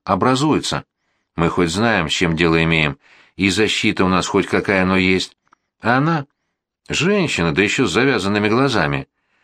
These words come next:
Сам говорил, что невозможно предсказать, как молния поведет себя, когда..." "Тише!" — страшным шепотом перебил Фуня. "Может быть, посадим ее в лаборантскую, а дверь закроем?"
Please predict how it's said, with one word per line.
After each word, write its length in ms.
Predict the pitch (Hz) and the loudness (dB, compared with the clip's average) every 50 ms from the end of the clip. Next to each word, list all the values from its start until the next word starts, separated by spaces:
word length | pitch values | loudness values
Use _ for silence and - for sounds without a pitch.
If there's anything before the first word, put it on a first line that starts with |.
| _ _ _ _ | _ _ _ _
Сам 400 | - - - 117 120 131 131 120 | -12 -6 -2 0 0 0 0 0
говорил, 400 | 98 98 98 101 104 101 101 92 | 0 2 2 2 2 2 0 0
что 160 | - - 101 | -2 -2 -2
невозможно 640 | 95 98 95 101 101 95 107 110 101 90 95 98 87 | 0 2 2 2 0 0 2 2 0 2 2 -2 -2
предсказать, 760 | - 92 98 - - - 110 104 101 104 123 120 117 - - _ _ _ _ _ _ _ _ - | 0 0 0 0 -2 -2 -2 0 0 0 0 -2 -2 -4 -8 _ _ _ _ _ _ _ _ -8
как 280 | - 127 117 110 - - | -2 -2 -2 -2 0 -2
молния 440 | 101 107 110 110 107 101 101 98 92 | 0 2 2 2 2 2 2 0 0
поведет 420 | - 104 107 113 110 120 117 113 | 0 0 0 2 2 0 0 0
себя, 240 | - 110 104 107 101 | -2 -2 0 0 0
когда..." 360 | - 110 110 113 117 117 - _ _ _ | 0 0 0 2 0 0 -2 _ _ _
"Тише!" — 760 | - - 85 87 95 104 113 - - - 90 87 82 80 82 _ _ _ _ _ _ _ _ | -6 -2 0 0 0 0 0 -2 -2 0 0 0 0 -2 -4 _ _ _ _ _ _ _ _
страшным 580 | - - - 80 80 78 76 - - 82 76 69 | -18 -8 -4 0 0 0 0 -2 -2 -4 -4 -4
шепотом 540 | - - 92 87 - 92 85 90 85 76 | -2 0 0 0 0 0 0 0 -2 0
перебил 360 | 80 82 82 80 76 85 80 78 | 0 0 0 2 2 0 0 0
Фуня. 440 | - - 95 87 80 76 69 69 _ _ _ _ _ _ _ _ _ - | -2 -2 0 0 0 0 -2 -4 _ _ _ _ _ _ _ _ _ -8
"Может 260 | 78 80 82 80 80 | -2 -2 -2 0 0
быть, 160 | 85 85 - | -2 -2 0
посадим 480 | - 92 82 - 92 90 82 85 87 87 | -2 -4 -2 0 0 0 0 0 0 2
ее 140 | 87 85 82 | 2 2 2
в 60 | 82 | 2
лаборантскую, 680 | 90 85 90 104 123 143 147 135 - - 85 76 67 _ _ _ _ _ _ _ | 0 2 2 2 0 0 -2 -2 -4 -2 -2 -4 -4 _ _ _ _ _ _ _
а 160 | - 78 80 | -4 -4 -4
дверь 220 | 73 82 98 98 87 | 0 0 0 0 0
закроем?" 560 | 90 107 101 - 147 170 165 120 76 67 | 0 -2 -2 0 0 0 0 0 -2 -4